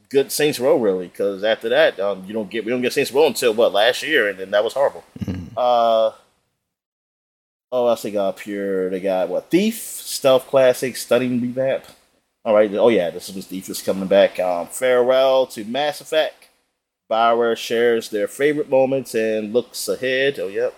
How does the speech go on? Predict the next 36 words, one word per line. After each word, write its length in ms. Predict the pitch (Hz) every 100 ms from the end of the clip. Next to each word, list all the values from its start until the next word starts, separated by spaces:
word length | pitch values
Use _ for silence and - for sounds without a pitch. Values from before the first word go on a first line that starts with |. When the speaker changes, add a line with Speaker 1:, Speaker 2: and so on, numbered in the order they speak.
| -
Speaker 1:
Um, 460 | 101 104 101 104 101 -
Speaker 2:
And 120 | 110 135
then 160 | 104
we 140 | 101 104
wanted 280 | 107 107
to 60 | 107 101
Speaker 1:
looks 20 |
Speaker 2:
look 100 | 107
Speaker 1:
ahead 140 | -
to 60 | 127
a 100 | 131
Speaker 2:
back 80 | 214
Speaker 1:
new 60 | 101
Speaker 2:
after 200 | 101 101
they 120 | 101
looked 260 | 107 101 -
ahead. 320 | 107 117 113 - _ _ _ _ _ _ _ _ _ _
Speaker 1:
Yeah, 160 | 202 139
exactly. 520 | 117 202 - 95 - 160
<laughs> 500 | 220 214 190 135 110 - - - - - _
Um, 800 | 143 151 143 147 147 151 143 123 _ _ _ _ _ -
Battlefield 480 | 127 151 170 196 196
four, 360 | 247 247 190
breaking 360 | 120 131 139 151
details 680 | 160 170 151 135 120 107 98
on 80 | 107
the 60 |
explosive 380 | 110 - 135 143
sequel. 720 | - 160 151 110 95 90 85 82
You 80 | 87
got 180 | 95 92
Rayman 300 | 120 127 127
Legends 340 | 139 113 98
up 140 | 90
here. 400 | 101 95 90 87 85
Speaker 2:
Yeah. 540 | 104 71 - - -